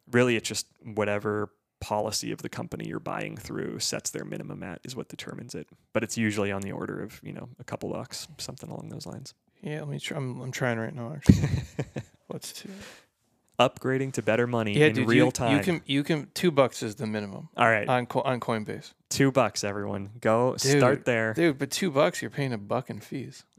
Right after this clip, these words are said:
Speaker 1: Oh, yeah, so that's
Speaker 2: So
Speaker 1: not
Speaker 2: if you
Speaker 1: ideal.
Speaker 2: do, hold
Speaker 1: Not
Speaker 2: on.
Speaker 1: ideal.
Speaker 2: If you do five, what if you do five bucks? Five bucks. Yeah, so what I would, I mean, I'm just a f-, like, a fees person.
Speaker 1: <laughs>
Speaker 2: So, like, if you figure that out, like, if I buy nine bucks,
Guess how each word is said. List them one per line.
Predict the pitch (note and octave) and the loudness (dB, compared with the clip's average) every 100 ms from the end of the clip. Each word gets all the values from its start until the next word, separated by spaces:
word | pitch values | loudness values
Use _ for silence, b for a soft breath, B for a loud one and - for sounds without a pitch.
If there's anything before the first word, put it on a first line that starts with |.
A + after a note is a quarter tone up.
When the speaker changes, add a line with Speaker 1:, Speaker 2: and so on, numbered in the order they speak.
| - | 0
Speaker 1:
Oh, | A2+ A2 | 2 4
yeah, | G2+ G2 G2 | 2 0 -2
so | - G#2+ | -2 0
that's | G#2 | 2
Speaker 2:
So | C#3 | 2
Speaker 1:
not | G#2 | 2
Speaker 2:
if | G2 | 2
you | |
Speaker 1:
ideal. | D#3+ E3 D#3+ | 4 6 4
Speaker 2:
do, | - | 4
hold | C#3 | 4
Speaker 1:
Not | A2+ G2+ | 4 2
Speaker 2:
on. | |
Speaker 1:
ideal. | G2+ A2 A2 | 0 -4 -8
Speaker 2:
If | B2+ | -6
you | C#3 | -6
do | |
five, | C3+ - B2 D3 C#3 - _ | -6 -2 0 0 -2 -8 _
what | C#3+ | -10
if | E3+ | -8
you | - | -12
do | D3 | -12
five | - A#2 | -10 -10
bucks? | A2 D3 - _ _ _ _ _ _ _ _ _ _ _ _ _ _ _ | -10 -14 -16 _ _ _ _ _ _ _ _ _ _ _ _ _ _ _
Five | _ B2+ B2 C#3 | _ -2 -2 2
bucks. | C3+ C#3 - - - _ _ | 2 0 -4 -18 -20 _ _
Yeah, | - D3+ | 2 4
so | B2+ C3 | 4 6
what | C#3 | 8
I | F3+ | 8
would, | F#3 - - | 4 -4 -4
I | |
mean, | C3+ A2 G2+ | 0 0 4
I'm | E3+ | 4
just | G#3 - | 4 2
a | |
f-, | B2 - - | 0 -2 0
like, | C3 | 0
a | A2+ | 0
fees | A#2+ B2+ A2+ | -6 -6 -6
person. | - A2 - E3+ _ B B B | -6 -10 -8 -12 _ B B B
Speaker 1:
<laughs> | G2+ F#2 | -8 -2
Speaker 2:
So, | - | 4
like, | C#3+ C#3 | 6 6
if | D3 D#3+ | 2 -2
you | |
figure | C#3 D#3 C#3 | 2 4 4
that | C#3 B2+ | 4 2
out, | A2 A2 | 0 -2
like, | C3 B2+ | -6 -6
if | - | -4
I | |
buy | B2+ | -2
nine | A#2+ B2 C3+ | -2 0 0
bucks, | A#2+ A2+ - - | 0 -4 -4 -10